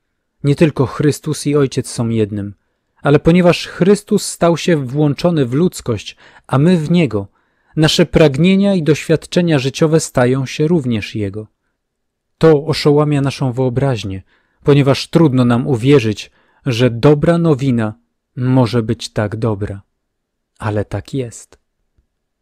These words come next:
Ale nasze pytanie brzmi: jeśli Bóg tak bardzo się o nas troszczy,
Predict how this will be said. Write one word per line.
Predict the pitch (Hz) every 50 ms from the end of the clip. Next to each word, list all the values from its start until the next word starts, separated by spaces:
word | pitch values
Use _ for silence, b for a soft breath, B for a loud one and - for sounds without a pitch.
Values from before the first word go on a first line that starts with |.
| _ -
Ale | 151 151 156 147
nasze | 143 143 175 202 - - 190 -
pytanie | - 151 - - 165 156 151 143
brzmi: | 123 123 113 110 110 107 101 92 92 _ _ _ _ _ _ _ _ _ _ _ _ _ _ -
jeśli | 143 165 175 - - 220 226 226
Bóg | 190 180 220 202 - -
tak | - 175 147 147
bardzo | 139 123 175 180 196 196 - 220 202
się | - - 175
o | 175
nas | 180 185 175 - -
troszczy, | - - 127 95 - - - - 113